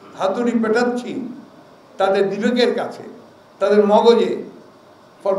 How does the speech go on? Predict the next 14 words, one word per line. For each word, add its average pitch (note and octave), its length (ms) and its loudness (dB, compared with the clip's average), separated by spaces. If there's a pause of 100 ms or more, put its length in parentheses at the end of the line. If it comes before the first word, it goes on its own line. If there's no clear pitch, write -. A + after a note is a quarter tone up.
God's B3 300 2
sake, A#3 260 4
come A3+ 240 0
to A3+ 120 -8
your G#3 120 2 (100)
senses। F#3+ 400 -4 (1000)
চেষ্টা G#3 300 2
করছি - 340 -6
আমরা। - 220 -14 (600)
এখন C#3 180 -10
আমাদের D3+ 240 -8
ডক্টর, C#3+ 380 -10
আগামী D#3 580 -4 (120)
তিনটে G3 640 -4